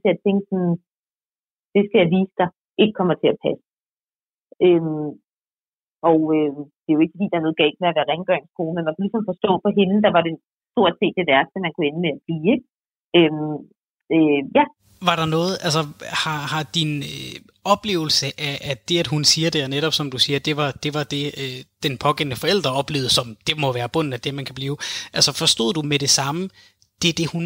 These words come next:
Speaker 2: mener? Eller, eller har det udviklet sig efterhånden, som du blev ældre, at, øh, "Nå, nej, det var jo sådan, eller jeg kan se det på den og den måde"?
Speaker 1: Ej, det forstod jeg lige med det samme. Altså, jeg forstod den der følelse af, at hun tænkte, "Jeg bliver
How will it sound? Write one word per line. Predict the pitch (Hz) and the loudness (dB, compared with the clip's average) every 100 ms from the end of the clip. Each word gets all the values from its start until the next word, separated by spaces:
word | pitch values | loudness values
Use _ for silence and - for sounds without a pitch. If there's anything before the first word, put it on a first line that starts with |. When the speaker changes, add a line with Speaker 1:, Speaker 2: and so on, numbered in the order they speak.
| 190 | -2
Speaker 2:
mener? | 170 123 - 147 | -2 -4 -6 -4
Eller, | 139 135 | -2 -4
eller | 139 123 | -4 -2
har | 131 | -2
det | 139 160 | -2 0
udviklet | 180 175 147 135 | 2 2 2 -2
sig | 139 131 | -2 -2
efterhånden, | - 151 139 | 0 0 0
som | 151 | -2
du | 147 139 | -4 -4
blev | 135 131 | -4 -2
ældre, | 156 175 151 131 | -2 0 0 0
at, | 120 143 | -2 -2
øh, | 123 127 | -6 -2
"Nå, | 139 180 139 | 0 0 2
nej, | 143 127 | 0 -2
det | 135 | -8
var | 123 | -4
jo | 120 | -4
sådan, | 165 147 | -4 -4
eller | 120 120 | -6 -8
jeg | 117 | -2
kan | - | 0
se | 156 | 0
det | 131 | -4
på | 135 | -6
den | 160 135 | -6 -4
og | 147 | -6
den | 139 | -6
måde"? | 127 131 - - - - - - - | -8 -14 -18 -20 -20 -20 -20 -14 0
Speaker 1:
Ej, | 165 190 | 2 2
det | 247 | -2
forstod | 240 226 208 | 0 2 4
jeg | |
lige | 220 226 | 4 2
med | 208 | 0
det | 190 | 2
samme. | 160 156 170 _ | 0 0 -16 _
Altså, | 185 185 | -2 -2
jeg | 185 | -4
forstod | 208 240 233 | -2 -2 0
den | 208 | -2
der | 202 - | -4 -4
følelse | 190 208 202 | -4 -2 -2
af, | 180 | -2
at | 175 | -2
hun | 202 208 | -4 -4
tænkte, | 190 175 180 185 _ _ _ _ _ _ 185 | -4 -6 -8 -10 _ _ _ _ _ _ -6
"Jeg | 185 | -2
bliver | 220 | 2